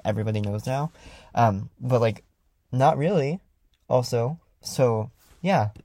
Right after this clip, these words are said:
Honestly, it's, it is what it is. I kind of said what I said.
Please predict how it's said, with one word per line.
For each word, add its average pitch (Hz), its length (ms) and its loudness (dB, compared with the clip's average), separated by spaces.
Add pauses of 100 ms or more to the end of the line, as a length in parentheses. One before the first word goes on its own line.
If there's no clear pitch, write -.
(400)
Honestly, 117 720 0 (120)
it's, 196 240 -6 (160)
it 117 140 0
is 117 200 0
what 107 120 -2
it 101 100 -2
is. 107 320 -2
I 104 140 -4
kind 104 300 -4
of 90 100 -6
said 98 240 -6
what 101 100 -4
I 101 100 -2
said. 101 560 -4